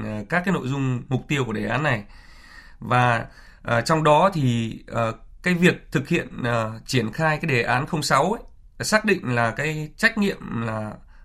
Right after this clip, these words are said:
là, là phải chỉ đạo quyết liệt của người đứng đầu. Chính vì vậy, ờ, cho nên là, ờ, Bộ Công an cũng đã, lãnh đạo Bộ Công an cũng rất quan tâm và chỉ đạo quyết liệt, ờ, về cái nội dung này, cũng như là tham mưu,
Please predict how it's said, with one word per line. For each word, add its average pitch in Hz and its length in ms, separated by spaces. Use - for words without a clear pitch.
là, 110 240
là 107 420
phải 101 140
chỉ 107 140
đạo - 240
quyết 220 160
liệt 139 180
của 113 80
người 110 140
đứng 143 140
đầu. 127 220
Chính 175 180
vì 196 60
vậy, 123 360
ờ, 113 280
cho 147 120
nên 143 240
là, 120 160
ờ, 113 420
Bộ 131 160
Công 143 80
an 143 260
cũng - 100
đã, 143 280
lãnh 165 200
đạo 170 160
Bộ 120 160
Công 143 80
an 135 320
cũng 156 160
rất 190 180
quan 143 180
tâm 139 160
và 120 80
chỉ 104 160
đạo 107 200
quyết - 120
liệt, - 360
ờ, 107 200
về 110 140
cái 113 80
nội 123 160
dung 127 140
này, 110 220
cũng 147 180
như 143 160
là 117 140
tham 135 220
mưu, 135 340